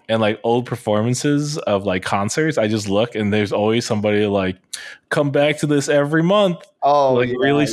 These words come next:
Speaker 1: sends me. <laughs> I'm
Speaker 2: Yep.
Speaker 1: just like, I'm like, "Yeah."
Speaker 2: Aw.
Speaker 1: Andy,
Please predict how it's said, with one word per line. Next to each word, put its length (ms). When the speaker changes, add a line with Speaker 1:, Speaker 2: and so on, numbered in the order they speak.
Speaker 1:
sends 320
me. 240
<laughs> 140
I'm 180
Speaker 2:
Yep. 140
Speaker 1:
just 240
like, 320
I'm 160
like, 460
"Yeah." 440
Speaker 2:
Aw. 160
Speaker 1:
Andy, 400